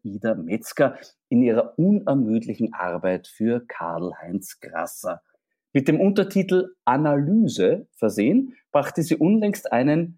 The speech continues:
Vergleich von Plädoyer, Anklage und Verteidigung. Und diese Analyse trug die bemerkenswerte Überschrift „Nicht einmal das Futsal eines Indizerls“.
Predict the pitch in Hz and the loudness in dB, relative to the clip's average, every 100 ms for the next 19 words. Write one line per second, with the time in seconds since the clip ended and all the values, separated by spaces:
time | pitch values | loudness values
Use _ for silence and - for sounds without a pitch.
0 | _ _ _ - 156 131 131 151 247 262 | _ _ _ -2 0 4 2 2 0 -2
1 | - - 175 170 - 151 143 123 113 117 | -10 -4 -2 -2 0 0 2 2 2 2
2 | 113 120 190 196 - 175 170 165 175 170 | 2 -2 -2 -4 -4 -2 -2 -4 -6 -8
3 | - 180 - - 208 147 - 67 - _ | -6 -8 -6 -4 -2 -2 -4 -6 -10 _
4 | _ _ _ _ _ _ _ - 98 - | _ _ _ _ _ _ _ -6 -6 -6
5 | 78 117 127 82 87 82 98 156 170 - | -4 -2 0 -2 -2 -4 -4 -4 -6 -4
6 | 117 143 _ 104 82 80 87 - - 87 | -4 -4 _ -10 -8 -6 -6 -8 -8 -8
7 | 85 82 139 139 139 139 - _ _ _ | -6 -8 -6 -2 -2 -2 -6 _ _ _
8 | _ - 151 208 - - - 160 165 139 | _ -4 0 0 -2 -14 -8 -4 -2 0
9 | 143 156 156 - 95 - - _ 208 214 | 0 0 -4 -4 -4 -4 -20 _ 0 0
10 | - - 175 160 165 160 - 117 120 127 | -2 -4 0 0 0 -6 -4 0 2 0
11 | 123 - - 147 151 139 170 180 175 - | -2 -10 -2 2 2 0 0 -2 -2 -12
12 | - - - 170 - - | -6 -4 -4 -8 -16 -18